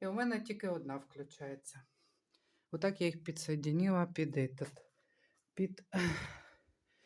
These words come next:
свої лампи освітлення. Ну, це таке, ну, до речі, дуже бистро почали рости. Я дуже задоволена. Я їх буквально два чи три дня назад занесла.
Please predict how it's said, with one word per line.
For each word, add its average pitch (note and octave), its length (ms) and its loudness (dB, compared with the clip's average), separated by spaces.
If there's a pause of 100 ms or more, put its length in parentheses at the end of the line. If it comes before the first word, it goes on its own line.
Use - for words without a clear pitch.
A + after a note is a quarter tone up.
(300)
свої E3+ 720 -2 (960)
лампи C#3+ 540 0 (120)
освітлення. C#3+ 720 -4 (600)
Ну, F#3+ 100 0
це G3 160 -4
таке, G3+ 280 2
ну, F#3 140 2
до F#3+ 100 4
речі, G#3 400 4 (1080)
дуже F3 460 4
бистро D3 520 -2
почали D#3+ 460 2
рости. A#3+ 540 4 (100)
Я E3 140 4
дуже D3+ 320 0
задоволена. D3 960 4 (340)
Я F3 120 8
їх F3+ 120 6
буквально F3+ 480 2
два D#3 600 2 (160)
чи - 200 -12
три F3 200 0
дня D#3+ 260 2
назад D3+ 460 2
занесла. C#3+ 760 0